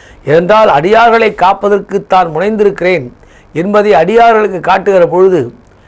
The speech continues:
அவர்களுக்கு இறைவன் மேல் நம்பிக்கை வருகிறது. எந்த நிலையாக இருந்தாலும் இறைவன் எப்படியாவது என்னை காப்பாற்றி விடுவான்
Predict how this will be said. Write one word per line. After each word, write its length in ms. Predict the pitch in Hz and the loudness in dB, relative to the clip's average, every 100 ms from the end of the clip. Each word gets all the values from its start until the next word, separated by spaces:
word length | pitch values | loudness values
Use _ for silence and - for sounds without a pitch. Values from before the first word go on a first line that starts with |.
| _ _ | _ _
அவர்களுக்கு 560 | - 165 214 214 208 202 190 | -4 0 2 2 2 0 0
இறைவன் 320 | 190 233 226 | 2 2 2
மேல் 180 | 214 175 | 0 -2
நம்பிக்கை 320 | 196 226 208 | -4 -6 -2
வருகிறது. 360 | 165 135 113 110 _ _ _ _ _ - | -2 -2 -8 -12 _ _ _ _ _ -4
எந்த 260 | 156 214 240 | -2 2 2
நிலையாக 380 | 233 226 196 | 4 4 4
இருந்தாலும் 460 | 190 185 185 185 185 | 2 2 2 2 0
இறைவன் 360 | 165 190 175 160 | 0 0 0 -2
எப்படியாவது 520 | 151 214 226 220 233 | 0 0 2 2 4
என்னை 220 | 226 190 | 2 0
காப்பாற்றி 460 | 156 175 180 170 160 | 0 0 0 -2 -4
விடுவான் 300 | 156 151 127 | -6 -6 -8